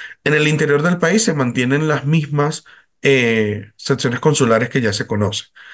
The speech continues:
Entonces, eh, por lo menos en el interior no vamos a tener tanto inconveniente.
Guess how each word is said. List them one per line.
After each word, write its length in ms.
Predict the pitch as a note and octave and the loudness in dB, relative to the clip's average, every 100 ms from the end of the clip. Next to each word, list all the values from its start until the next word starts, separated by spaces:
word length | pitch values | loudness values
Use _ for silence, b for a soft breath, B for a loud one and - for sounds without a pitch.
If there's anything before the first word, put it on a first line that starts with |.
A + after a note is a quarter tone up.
| B B | B B
Entonces, 520 | B A2+ A2 A#2+ B2 - | B -2 0 0 -2 -4
eh, 380 | - C3 A2+ G#2+ | 0 2 2 0
por 100 | C3 | -2
lo 80 | A#2 | 0
menos 240 | A#2 C3 | 2 2
en 120 | C#3+ C3+ | 2 2
el 60 | |
interior 280 | A2+ A#2 D#3 | 0 2 2
no 120 | D#3 | 2
vamos 180 | A#2+ B2+ | 0 0
a 60 | C3 | -4
tener 300 | A#2 A2 G#2+ | -4 -4 -4
tanto 300 | C3 B2+ C3 | -4 -2 -2
inconveniente. 880 | C3 B2 A2+ A2 A#2+ A2 G2 G2 | -4 -4 -6 -2 0 0 -2 -12